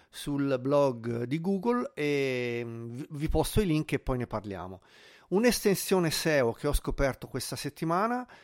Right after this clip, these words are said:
si chiama seo Pro Extension e ne parliamo. Sta per uscire WordPress sei punto zero e vi posto un, eh, articolo interessante tratto dal blog di Flavius Harabor, un collega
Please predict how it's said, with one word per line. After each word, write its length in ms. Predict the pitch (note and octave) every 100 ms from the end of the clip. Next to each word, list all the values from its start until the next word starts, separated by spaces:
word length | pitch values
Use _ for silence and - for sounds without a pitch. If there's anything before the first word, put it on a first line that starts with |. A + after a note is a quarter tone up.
| -
si 180 | -
chiama 400 | - F3 D3 A#2
seo 420 | G#2 - D#3+ B2 A2+
Pro 320 | C#3+ C3+ A2
Extension 800 | C3+ - - B2+ C3+ - A3+ A#3
e 140 | D#3
ne 140 | C3+ B2
parliamo. 640 | A2 G#2+ G2 F2 F#2 - _ _ _ _ _ -
Sta 260 | - G#3+
per 160 | - E3
uscire 480 | C#3+ - F#3 C#3+ A2
WordPress 720 | B2+ E3 B2+ - A2+ A2+ -
sei 380 | - F#3 C#3 A#2
punto 420 | F3+ F#3+ - A#2+
zero 560 | G#2+ A2+ B2 G#3+ C4 - _ _ _
e 440 | - D#3 D#3 D3+ D3
vi 320 | C#3+ C3 D#3
posto 680 | G#3 F#3+ - - C#3+ B2 -
un, 420 | G3 F3+ D#3 C#3
eh, 420 | C3 B2 A#2+ A#2+ -
articolo 440 | C3+ - E3+ D#3
interessante 840 | B2+ C#3 B2+ - E3+ C#3+ A#2+ -
tratto 400 | A2 C#3+ C3+ -
dal 160 | B2 A#2+
blog 440 | A#2 C3+ C3 A#2
di 440 | A2+ B2 C3 A#2+ A2+
Flavius 640 | - C3 B2+ A#2+ A2 -
Harabor, 500 | A#2+ A#2+ A#2+ C#3+ G#3+
un 560 | A3 C3+ A#2+ A#2 A2+ A2+
collega 680 | - B2 B2 B2+ B2+ A#2+ A#2+